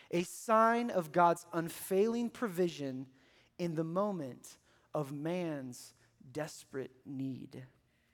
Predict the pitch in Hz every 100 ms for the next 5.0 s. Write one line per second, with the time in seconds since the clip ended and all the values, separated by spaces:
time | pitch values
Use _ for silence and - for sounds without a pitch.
0 | _ _ _ _ _ - 185 175 185 160
1 | 151 156 - - - - 165 156 - 226
2 | 151 117 - _ _ _ 185 175 156 131
3 | 180 180 147 - - - - _ _ -
4 | 139 135 - 190 175 - - - -